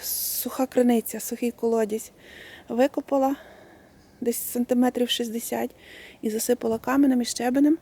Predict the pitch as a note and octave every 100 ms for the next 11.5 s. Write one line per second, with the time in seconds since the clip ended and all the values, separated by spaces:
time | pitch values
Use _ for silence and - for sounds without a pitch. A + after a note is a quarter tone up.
0 | - - - - - - B3 - A#3+ B3+
1 | C4+ G#3+ - - - A#3 B3+ B3 A#3+ G#3+
2 | G#3 - C4 B3+ A#3 C#4+ B3+ A#3+ - C#4+
3 | D#4 A#3 G#3+ G3+ - B3 _ _ _ -
4 | A3+ A3+ B3+ C4+ - D4 E4 - D4+ D4
5 | C#4+ D#4 - - A#3 G#3+ A#3+ C#4+ D#4 -
6 | C4 C4+ B3 C4+ - C#4 B3 C4 - -
7 | - - - B3+ - B3+ B3 A#3+ - C4
8 | C4 _ _ _ A#3+ B3 C4 B3+ B3+ B3+
9 | B3+ - - - - B3 - C#4 D#4 -
10 | - - - - - - _ _ _ _
11 | _ _ A#3 C4 D#4